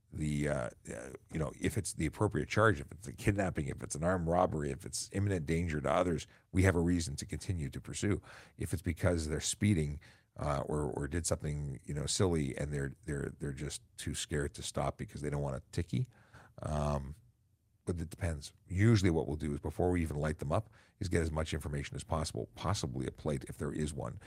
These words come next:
And when there is one, we'll just meet them at their house later and charge them. We, we arrest people in their driveways all the time. It's amazing. It's like, motorcycle riders think that they're gonna get away with something,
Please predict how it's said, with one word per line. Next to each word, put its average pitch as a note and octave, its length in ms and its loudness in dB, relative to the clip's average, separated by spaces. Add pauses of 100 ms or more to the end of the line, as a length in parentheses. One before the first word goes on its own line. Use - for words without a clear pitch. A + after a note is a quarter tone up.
(340)
And E2 200 0
when E2+ 100 4
there D#2+ 160 2
is C#3 160 4
one, D2 240 0
we'll D#2+ 100 -4
just - 260 -10
meet - 140 -6
them D#2 120 -2
at - 80 -2
their - 120 -2
house D2+ 240 -2
later C#2+ 260 -6
and - 120 -10
charge D2 300 -6
them. C2+ 100 -8
We, E2 220 -4
we F#2+ 120 4
arrest E2+ 220 2
people D#2+ 200 -2
in D2 60 -2
their D2 80 -4
driveways C#2+ 440 -4 (200)
all D2+ 280 4
the - 100 -8
time. - 320 -6 (540)
It's E2+ 200 4
amazing. D#2 560 2
It's - 140 -6
like, D#2 240 0
motorcycle G2 460 4
riders F#2 300 6
think F2 180 0
that D#2+ 120 -4
they're E2 140 0
gonna D#2 160 0
get D2+ 120 0
away D#2 140 0
with F2+ 120 2
something, A2 320 0